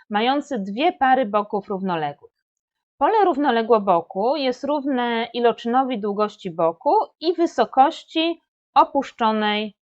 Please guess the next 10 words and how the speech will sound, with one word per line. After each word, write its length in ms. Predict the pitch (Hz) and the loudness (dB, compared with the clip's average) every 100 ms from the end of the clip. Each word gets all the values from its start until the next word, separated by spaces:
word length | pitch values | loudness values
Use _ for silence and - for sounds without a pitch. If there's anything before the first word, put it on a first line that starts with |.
| _ _ _ _ - | _ _ _ _ -10
na 220 | 208 196 | -4 -2
ten 380 | 190 196 180 185 - _ | -2 -4 -4 -6 -12 _
bok, 400 | 170 160 - - - | -6 -4 -6 -14 -10
czyli 240 | 339 285 - | -6 -4 0
A 160 | 254 247 | 4 4
razy 320 | 220 190 190 | 4 0 -8
H. 220 | - 143 - | -8 -12 -6
Mamy 240 | 269 247 | -2 -2
tutaj 380 | 214 190 170 - | -4 -4 -4 -6
równoległobok, 1000 | 196 202 190 190 262 294 311 269 285 285 | -8 -6 -4 0 0 2 0 4 2 2